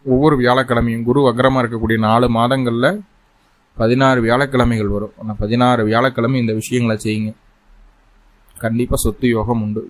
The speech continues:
Already நின்னு போன கட்டடம் கூட கட்டுறதுக்கு உண்டான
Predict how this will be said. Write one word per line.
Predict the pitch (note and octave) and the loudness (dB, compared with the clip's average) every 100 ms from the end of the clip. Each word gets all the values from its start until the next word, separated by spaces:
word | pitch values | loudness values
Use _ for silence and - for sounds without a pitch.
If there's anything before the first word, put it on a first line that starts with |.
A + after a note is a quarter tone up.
| - _ _ _ _ _ _ _ _ | -18 _ _ _ _ _ _ _ _
Already | A#2 A#2 B2 C3 C3 D#3 G3+ - _ _ _ _ _ - | 0 2 2 0 0 -2 -2 -10 _ _ _ _ _ -4
நின்னு | B2 C3 E3 | 0 2 2
போன | D3+ D3 C#3+ | 2 2 2
கட்டடம் | C3 B2+ B2+ | 0 0 0
கூட | B2 D#3 | 0 -2
கட்டுறதுக்கு | C3 A#2+ C#3 C3+ C3 B2+ | -2 -2 -2 -2 -4 -4
உண்டான | B2 A#2 | -2 0